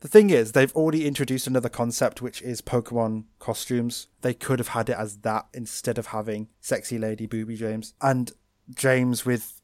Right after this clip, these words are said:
breasts. I don't get it. They have Jessie. <laughs> Why do they need both of them to,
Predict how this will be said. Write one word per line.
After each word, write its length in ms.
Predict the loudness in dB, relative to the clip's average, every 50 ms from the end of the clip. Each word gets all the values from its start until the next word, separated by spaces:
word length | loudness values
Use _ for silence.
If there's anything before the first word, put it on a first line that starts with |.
| _ _
breasts. 500 | -4 -4 -2 -2 -4 -6 -8 -8 -8 -6 -4
I 80 | -2
don't 340 | 2 4 4 4 4 2 2 6
get 160 | 8 8 8
it. 240 | 8 6 4 2 0
They 100 | 0 2
have 300 | 6 8 6 6 6 4
Jessie. 560 | 4 4 6 6 4 4 4 4 4 2 -2 -4 -8 -8 -10
<laughs> 200 | -14 _ _ 0
Why 160 | 4 4 4
do 120 | 4 4
they 100 | 4 4
need 220 | 4 4 2 4 6
both 280 | 6 6 6 6 2
of 120 | 0 0 4
them 220 | 6 6 6 4 2
to, 140 | -4 -8